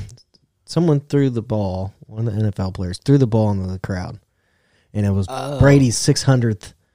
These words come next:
Speaker 1: touchdown
Speaker 2: I
Speaker 1: pass or
Speaker 2: gotcha.
Speaker 1: whatever.
Speaker 2: I gotcha.
Speaker 1: Yeah, so Tom Brady gave him, they gave him, like, two signed jerseys, uh, season tickets, um, all this shit, and Tom Brady gave him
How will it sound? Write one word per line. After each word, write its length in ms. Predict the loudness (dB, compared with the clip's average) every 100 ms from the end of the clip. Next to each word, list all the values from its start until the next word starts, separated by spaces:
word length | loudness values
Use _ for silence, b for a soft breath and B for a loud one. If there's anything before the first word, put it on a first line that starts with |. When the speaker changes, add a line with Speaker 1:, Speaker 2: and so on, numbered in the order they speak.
| _ _ 0
Speaker 1:
touchdown 460 | 0 2 -2 -2
Speaker 2:
I 80 | 0
Speaker 1:
pass 260 | 0 0 -2
or 80 |
Speaker 2:
gotcha. 80 | -2
Speaker 1:
whatever. 300 | -2 -4 -8
Speaker 2:
I 60 | -12
gotcha. 320 | -12 -14 -18 _ _ _
Speaker 1:
Yeah, 220 | 0 0
so 260 | 0 0 2
Tom 240 | 4 4
Brady 200 | 4 2
gave 200 | 2 0
him, 200 | 0 -2 -8
they 200 | -6 0
gave 160 | 2
him, 100 | 2
like, 260 | -2 -4 -12 b b b -2
two 180 | 0
signed 300 | 2 2 2
jerseys, 640 | 4 2 2 2 2 0 -6 _ -10
uh, 160 | -6 -4
season 360 | 0 2 0
tickets, 840 | 0 -2 2 0 0 -4 -6 -8 -12 -8
um, 500 | -4 -4 -4 -6 -10 _ _ _ -4
all 120 | 0
this 140 | 2
shit, 400 | 0 2 2 2
and 440 | 2 4 4 2 0
Tom 220 | 0 2
Brady 200 | 2 2
gave 240 | 2 2
him 320 | 2 2 0